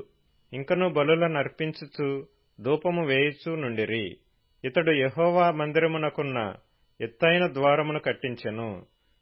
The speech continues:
యోతాము చేసిన ఇతర కార్యములను గూర్చియు, అతడు చేసిన దానినంతటినీ గూర్చియు యూదారాజుల వృత్తాంతముల గ్రంథమందు వ్రాయబడి ఉన్నది.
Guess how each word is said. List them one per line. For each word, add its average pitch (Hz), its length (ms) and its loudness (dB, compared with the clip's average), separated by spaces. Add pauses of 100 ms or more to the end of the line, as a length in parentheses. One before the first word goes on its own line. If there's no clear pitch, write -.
(100)
యోతాము 175 440 2
చేసిన 170 400 -2
ఇతర 143 300 -2
కార్యములను 147 680 0
గూర్చియు, 139 540 -4 (580)
అతడు 139 280 -2
చేసిన 156 440 -2
దానినంతటినీ 147 840 -2
గూర్చియు 127 560 -4 (680)
యూదారాజుల 165 680 4
వృత్తాంతముల 151 720 -2
గ్రంథమందు 135 680 -2 (460)
వ్రాయబడి 143 560 2
ఉన్నది. 110 400 -4